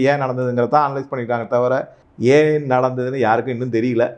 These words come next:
இதுல ஒரு முக்கியமான விஷயம் என்ன கவனிக்கணும் அப்படின்னாக்கா, ஒரு நாட்டுக்கும் இன்னொரு நாட்டுக்கும் டைரக்டா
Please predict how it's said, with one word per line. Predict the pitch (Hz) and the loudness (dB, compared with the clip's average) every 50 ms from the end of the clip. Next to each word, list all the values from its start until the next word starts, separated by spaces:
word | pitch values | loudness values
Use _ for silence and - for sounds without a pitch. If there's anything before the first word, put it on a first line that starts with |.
| - - | -8 -4
இதுல | 95 95 98 101 104 | -2 2 2 2 2
ஒரு | 110 113 113 | 2 0 -2
முக்கியமான | 113 113 104 131 143 156 160 170 160 | -4 -6 -4 0 0 2 2 2 2
விஷயம் | 147 131 156 156 156 147 | 2 2 0 -2 -2 -2
என்ன | 135 143 147 | -2 -4 -4
கவனிக்கணும் | 147 143 139 139 147 143 139 135 139 135 127 | -2 -2 -2 -2 -2 -4 -4 -4 -4 -4 -4
அப்படின்னாக்கா, | 117 117 117 117 120 127 123 - - - - - | -2 -2 -2 -2 -4 -4 -2 -4 -4 -4 -6 -4
ஒரு | 98 104 113 113 113 | 0 2 2 2 2
நாட்டுக்கும் | 110 113 127 151 180 190 165 165 165 170 180 165 143 | 2 2 2 4 2 0 -2 -6 -6 -6 -6 -6 -4
இன்னொரு | 143 143 147 139 135 135 | -4 -4 -6 -4 -4 -4
நாட்டுக்கும் | 139 139 135 139 127 143 143 139 127 120 113 117 113 107 - | -4 -2 -4 -6 -6 -4 -6 -6 -6 -6 -8 -10 -10 -4 0
டைரக்டா | 113 120 127 139 147 143 147 147 147 | 2 2 4 2 0 -2 0 -2 -2